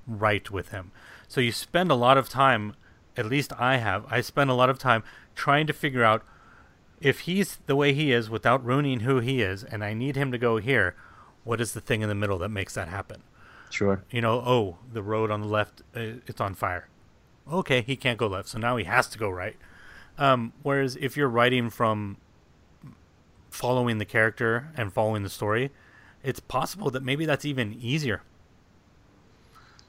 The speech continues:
Speaker 1: Because,
Speaker 2: Y-
Speaker 1: you know, you can always cut out stuff and, and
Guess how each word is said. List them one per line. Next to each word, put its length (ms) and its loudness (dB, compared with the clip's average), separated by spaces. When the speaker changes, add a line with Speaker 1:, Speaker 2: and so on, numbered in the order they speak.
Speaker 1:
Because, 360 2
Speaker 2:
Y- 60 -8
Speaker 1:
you 80 2
know, 80 4
you 120 2
can 100 2
always 200 2
cut 240 0
out 240 6
stuff 520 -6
and, 380 -2
and 320 -2